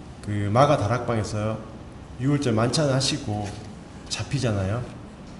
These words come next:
네, 그런 시기, 시기, 시기와 배경이 있고 장소가 그렇습니다. 예. 그래서 오늘 이 시간 머릿속 연상하시면서 이렇게 은혜 받고 예배 드리시면 되겠습니다.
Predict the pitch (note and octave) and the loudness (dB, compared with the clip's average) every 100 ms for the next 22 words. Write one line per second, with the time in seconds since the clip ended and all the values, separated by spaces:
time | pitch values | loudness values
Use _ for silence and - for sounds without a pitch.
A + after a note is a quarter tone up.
0 | - F#2+ F#2 C3+ D#3 D#3 C#3 - - F3+ | -10 -6 -2 2 4 2 0 -6 -4 -2
1 | F#3 F3+ - - - E3+ F3+ - E3+ F3 | -2 -2 -4 -4 -4 -4 -2 -2 0 2
2 | D3 - C#3 C#3 A2+ G#2+ - A2+ - C3+ | 2 2 0 2 0 0 -4 -8 -6 -2
3 | C3 A#2+ C3+ B2 G#2+ G2 A2 A#2 - F#2+ | -2 0 0 0 -2 -4 -4 -2 -2 -2
4 | F2+ G2 E2 - - - - - - - | -4 -4 -6 -14 -16 -18 -20 -18 -18 -18
5 | - - - - - - A2+ A#2 - - | -18 -18 -18 -18 -14 -4 -2 -2 -4 -10
6 | - - - - A2+ B2 D3 F#3+ F#3 F3+ | -12 -12 -12 -4 2 8 12 12 12 10
7 | F#3 E3+ F3 D3 G2+ - - - - - | 10 10 12 10 6 -2 -8 -12 -14 -16
8 | - - - - - - - - - - | -18 -20 -18 -20 -20 -20 -18 -14 -14 -10
9 | C#3 C3 C3+ A#2 C#3 C#3 C#3 B2+ C3 F#3 | -8 -4 -2 2 4 6 8 8 10 8
10 | D#3+ E3 D#3+ C#3+ B2 A2+ B2+ A#2 G#2 A2 | 8 6 4 4 2 2 2 0 -2 0
11 | A#2 D3 C3 A#2 A2+ C3 B2+ C3+ B2+ A2+ | 2 2 2 -2 0 2 2 2 -2 -2
12 | - A#2 A#2 G2+ A2+ - G#2 A#2+ C#3 | -2 -4 -2 -2 -2 -2 0 0 0